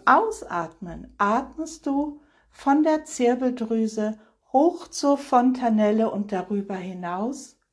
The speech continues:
aus und stellst dir dabei vor, wie du dich von der Fontanelle oben auf dem Kopf her weit nach oben ausdehnst. Also mit dem Einatmen vom Bereich der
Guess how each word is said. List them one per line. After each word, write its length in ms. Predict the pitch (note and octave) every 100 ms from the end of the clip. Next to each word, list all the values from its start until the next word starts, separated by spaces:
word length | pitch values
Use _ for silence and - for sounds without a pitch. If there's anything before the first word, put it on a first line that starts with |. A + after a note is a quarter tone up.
| -
aus 600 | G#3 B3 F4 - - _ _ _ _ _
und 160 | A#3 G#3+
stellst 640 | - A#3 A3+ D4+ - -
dir 100 | C4+
dabei 400 | A#3 G#3+ G3+ F#3+
vor, 580 | F#3 - A3+ B3 C4+ D4+ _ _ _ - _ -
wie 120 | A3+
du 140 | G#3+
dich 240 | G#3+ A3 -
von 220 | A3 G#3+
der 120 | F#3+
Fontanelle 960 | - A3 G3+ G#3 F#3 F#3+ F#3+ A#3+ C#4 -
oben 360 | A3+ G#3 G#3+
auf 220 | - F#3+ -
dem 240 | F#3 F3+
Kopf 440 | - A#3 A#3+ -
her 300 | A3 G3+ G#3+ - _ _ _ -
weit 540 | F#3+ G3 G#3+ A3 A3
nach 320 | F#3+ F#3+ -
oben 500 | F#3+ F3 F#3+ G#3+ G#3+ -
ausdehnst. 1200 | F#3+ F#3 F3+ - _ F3+ F3 F3+ - - - _ _ _ _ - - - - - _ _
Also 400 | G3+ F3+ D#3+ E3
mit 220 | D3+ D3+
dem 240 | E3+ E3 -
Einatmen 1200 | F#3 F#3+ G#3 A3 A3+ A#3+ B3+ - B3+ B3+ B3+ B3+ _ _
vom 320 | _ G#3 F#3+
Bereich 600 | F#3+ F3+ F3 E3+ F3 -
der 260 | F3 E3